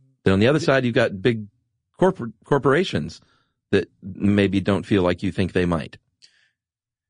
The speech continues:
Speaker 2: Yeah, you would think, you know, that stuff like this, usually when the government's involved, it's like a big guy, big corporation versus little guy kind of thing. But no, there's a, there's a dispute between
Speaker 1: <clears throat>
Speaker 2: corporations too, like you said, where the I S Ps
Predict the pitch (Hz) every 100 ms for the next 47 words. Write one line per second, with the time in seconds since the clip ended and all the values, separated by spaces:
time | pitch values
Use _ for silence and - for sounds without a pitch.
0 | _ 151 233 139 135 147 127 180 156 -
1 | 156 127 139 - - 139 139 - 123 139
2 | _ _ _ - - 180 - 147 - 143
3 | 165 147 139 135 135 127 120 143 147 127
4 | 110 123 117 117 117 - 127 127 113 135
5 | 123 127 120 117 113 - 135 120 143 117
6 | 131 - 120 110 110 113 135 131 120 107
7 | 107 107 - 123 113 - 156 139 123 120
8 | - - - 170 139 123 135 127 123 127
9 | 123 117 123 - 147 143 123 - 135 -
10 | 131 - 135 170 - 117 - 214 147 107
11 | 113 - 117 113 117 113 - - _ 127
12 | 131 143 139 127 - 190 170 131 135 -